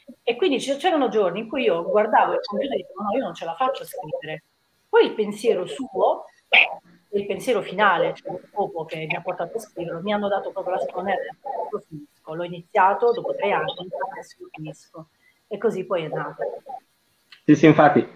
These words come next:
Speaker 2: Eh, fate, fatto un altro commento, sempre Lida, che sta, ha scritto: "Il nostro lavoro è il più be-, il più bello del mondo."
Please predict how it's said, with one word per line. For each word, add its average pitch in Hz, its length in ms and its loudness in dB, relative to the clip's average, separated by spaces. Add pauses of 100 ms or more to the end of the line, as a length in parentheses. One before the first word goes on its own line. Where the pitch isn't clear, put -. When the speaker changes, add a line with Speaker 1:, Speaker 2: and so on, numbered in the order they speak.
(100)
Speaker 2:
Eh, 160 260 10
fate, 170 340 6
fatto 170 220 8
un 170 80 8
altro 180 680 12
commento, 196 560 10
sempre 170 340 6
Lida, 214 440 8
che 151 120 8
sta, 175 140 4
ha 160 60 8
scritto: 175 440 10
"Il 156 80 8
nostro 175 280 10
lavoro 214 340 12
è 185 40 12
il 165 80 8
più 175 120 8
be-, 175 260 10
il 156 120 4
più 170 140 8
bello 175 460 12
del 175 160 8
mondo." 131 420 6